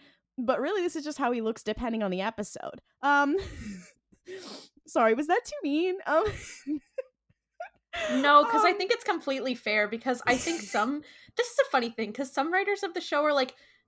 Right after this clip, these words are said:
Speaker 2: Dean is, like, obviously very nuanced, and a lot of the, a lot of the thing with his character that you learn is, like, a lot of how he is is performing masculinity,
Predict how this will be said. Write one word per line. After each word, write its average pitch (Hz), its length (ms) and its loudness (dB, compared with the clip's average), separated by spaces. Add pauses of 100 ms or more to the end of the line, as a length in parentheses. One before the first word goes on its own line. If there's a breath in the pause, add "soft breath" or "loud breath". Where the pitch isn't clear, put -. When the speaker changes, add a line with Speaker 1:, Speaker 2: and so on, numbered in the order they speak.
(100)
Speaker 2:
Dean 302 240 -2
is, 359 120 -2
like, 302 220 -2 (580)
obviously 247 480 4
very 220 300 2
nuanced, 208 500 0
and 214 140 0
a 202 120 0
lot 208 260 4
of 208 160 -8
the, 196 340 0 (240)
a 226 60 0
lot 262 160 8
of 262 80 -4
the 240 80 -2
thing 254 180 -2
with 247 140 -4
his 226 160 -6
character 226 440 -4
that 202 160 -8
you 196 140 -12
learn 302 260 -2
is, 233 140 -2
like, 196 200 -2 (440)
a 220 80 0
lot 214 340 8
of 208 200 -4
how 214 180 2
he 214 220 -10
is 220 180 -2
is 190 120 -8
performing 220 580 -2
masculinity, 202 840 -2